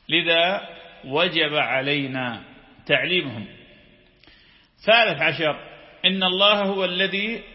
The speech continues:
يحيي ويميت، أي يدخل الروح في الجسد، فيكون الجسد حيا، ويفصل الروح عن الجسد،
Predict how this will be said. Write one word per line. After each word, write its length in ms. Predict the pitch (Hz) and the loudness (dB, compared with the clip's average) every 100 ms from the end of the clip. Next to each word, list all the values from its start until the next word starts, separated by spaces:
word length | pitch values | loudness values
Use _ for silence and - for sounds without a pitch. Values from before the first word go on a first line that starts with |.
| - 147 | -14 -6
يحيي 440 | 190 190 180 165 | -4 -4 -2 -2
ويميت، 600 | 156 147 139 120 - - - - - - - | 0 -2 -6 -8 -12 -20 -20 -20 -20 -14 -2
أي 220 | 160 175 | 0 0
يدخل 300 | 185 - - | -4 -8 -6
الروح 460 | 156 143 165 185 175 | -4 -4 -4 -4 -4
في 80 | 147 | -6
الجسد، 380 | 135 131 - 104 - - _ - | -6 -8 -10 -16 -20 -20 _ -4
فيكون 460 | 151 143 139 180 165 | 0 0 -2 -6 -4
الجسد 460 | 139 156 160 143 | -4 -4 -4 -6
حيا، 560 | 120 151 147 139 131 110 - - - | -2 -2 -2 -4 -6 -8 -14 -20 -12
ويفصل 560 | 143 147 185 - 160 151 | -4 -2 -2 -4 -4 -4
الروح 320 | 135 165 170 143 | -4 -2 -2 0
عن 240 | 139 139 | -2 -2
الجسد، 420 | 131 160 151 127 | -4 -4 -4 -6